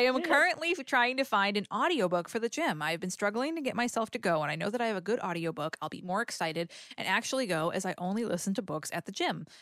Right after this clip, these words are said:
Speaker 1: I discovered this when I decided I wanted to listen to the Harry Potter books, and I found myself going weekly. Anyway, I'm seeking advice and recommendations. I want to reread some books from my middle school days, but they all seem to have a waiting list of about sixteen weeks.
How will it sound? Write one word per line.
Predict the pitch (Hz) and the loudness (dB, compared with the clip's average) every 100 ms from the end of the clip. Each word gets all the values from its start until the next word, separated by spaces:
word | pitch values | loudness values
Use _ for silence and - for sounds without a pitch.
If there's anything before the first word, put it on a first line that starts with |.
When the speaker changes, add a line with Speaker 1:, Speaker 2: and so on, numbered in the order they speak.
| - | -4
Speaker 1:
I | - | 0
discovered | 190 233 277 302 370 | 0 2 2 2 0
this | 359 | 0
when | 294 | 0
I | 240 | -2
decided | 214 208 208 220 254 | 0 0 2 2 0
I | 202 | 0
wanted | 208 247 233 | 0 -2 0
to | |
listen | 208 202 247 | 0 0 -2
to | |
the | 277 | -2
Harry | 220 226 | 0 0
Potter | 262 185 165 | 0 0 0
books, | 165 165 - | 0 -2 -4
and | 175 | -6
I | |
found | 170 190 | -2 0
myself | 233 233 233 | 0 0 -2
going | 196 185 185 | -2 -4 -2
weekly. | 277 - 170 - - - - - | -2 -4 -6 -8 -14 -20 -12 -2
Anyway, | 302 339 320 330 | 0 4 2 2
I'm | 196 | 0
seeking | 180 240 240 330 | -2 -4 -6 -8
advice | - 190 208 202 | -6 -2 0 0
and | 170 | -2
recommendations. | 165 208 190 151 - 160 156 | -2 -2 -2 -2 -4 -6 -6
I | 175 | -4
want | 175 226 | -2 -2
to | 247 | -2
reread | 202 240 285 285 262 | -2 0 0 -2 -2
some | 240 | -2
books | 196 190 | -2 -2
from | - 185 | -2 -2
my | 175 | -2
middle | 185 302 | 0 -2
school | - - 180 | -2 -2 0
days, | 170 165 165 - - - | 0 -2 -6 -14 -6 -2
but | 214 | 0
they | 202 | 2
all | 240 | 2
seem | 285 294 294 | 2 -2 -2
to | 269 | -2
have | 226 202 | 0 0
a | |
waiting | 175 185 202 202 | 0 0 0 0
list | 196 - | 0 -2
of | 180 | -8
about | - - - | -6 -8 -6
sixteen | 262 - - 226 185 | -6 -6 -4 -2 -2
weeks. | 165 - | -4 -6